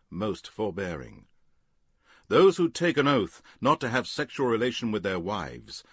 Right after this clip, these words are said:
must wait four months. Then, if they return,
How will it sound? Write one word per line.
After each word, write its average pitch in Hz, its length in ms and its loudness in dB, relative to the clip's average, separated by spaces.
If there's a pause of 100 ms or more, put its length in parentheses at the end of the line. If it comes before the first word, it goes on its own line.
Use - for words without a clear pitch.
must 139 280 -2
wait 123 200 -2
four 147 320 0
months. 76 480 -6 (240)
Then, 82 440 -4 (340)
if 139 180 -2
they 165 160 2
return, 78 680 -4